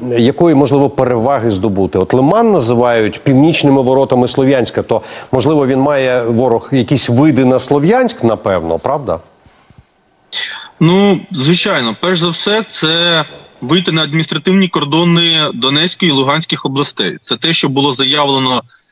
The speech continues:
Speaker 2: їхнім навіженим керівником ще в двадцять другому році, коли вони починали цю, е, ганебну війну.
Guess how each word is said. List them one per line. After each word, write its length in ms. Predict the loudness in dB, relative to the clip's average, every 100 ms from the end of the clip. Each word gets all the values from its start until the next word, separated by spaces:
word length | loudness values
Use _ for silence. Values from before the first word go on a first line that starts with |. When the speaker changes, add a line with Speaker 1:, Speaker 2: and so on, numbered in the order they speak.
| _ -4
Speaker 2:
їхнім 340 | -2 0 0
навіженим 580 | 0 0 0 0 -2 -4
керівником 640 | -2 -2 -2 0 2 2
ще 440 | 0 -2 0 0
в 220 | -2 -4 -4
двадцять 320 | -4 -4 -4
другому 340 | -4 -2 0
році, 240 | 0 -2 -4
коли 220 | -2 0
вони 200 | 0 -2
починали 520 | -4 -4 -4 -4 -4
цю, 320 | -4 -2 0
е, 40 | 0 -6 -20 -20 _ -14 -4 0 0 0
ганебну 460 | 0 -2 -2 0 0
війну. 340 | 0 0 -2